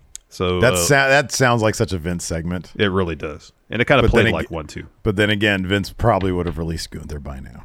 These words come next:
Speaker 1: Yeah, maybe. I
Speaker 2: If
Speaker 1: mean,
Speaker 2: reports were true that he didn't
Speaker 1: yeah.
Speaker 2: like him.
Speaker 1: So then, uh, Ludwig Kaiser says, "Twenty twenty-two was the year of the Ring General, Vinci."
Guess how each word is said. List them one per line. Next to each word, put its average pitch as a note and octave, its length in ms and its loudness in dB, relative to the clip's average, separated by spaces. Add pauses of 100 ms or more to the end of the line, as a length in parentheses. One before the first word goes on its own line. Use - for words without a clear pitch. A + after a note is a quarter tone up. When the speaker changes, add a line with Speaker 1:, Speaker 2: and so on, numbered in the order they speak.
(120)
Speaker 1:
Yeah, F2 180 -2
maybe. E2+ 440 -4
I - 40 -6
Speaker 2:
If D#2+ 80 -4
Speaker 1:
mean, E2+ 100 -4
Speaker 2:
reports F2 420 -2
were D#2+ 80 -4
true D#2 300 -6
that C#2 100 -6
he C2+ 80 -8
didn't D2 120 -6
Speaker 1:
yeah. E2 240 -4
Speaker 2:
like D2 100 -10
him. D2 160 -12 (600)
Speaker 1:
So G#2+ 160 0
then, G2 360 0
uh, F#2+ 220 2
Ludwig G#2 360 2
Kaiser E2 340 -4
says, E2 220 -8
"Twenty G#2+ 260 -2
twenty-two F#2 540 -4
was E2+ 180 -2
the E2+ 100 -8
year F2+ 200 0
of D#2+ 80 -4
the E2+ 80 -2
Ring G#2+ 240 2
General, G#2+ 400 2 (400)
Vinci." A2+ 540 -2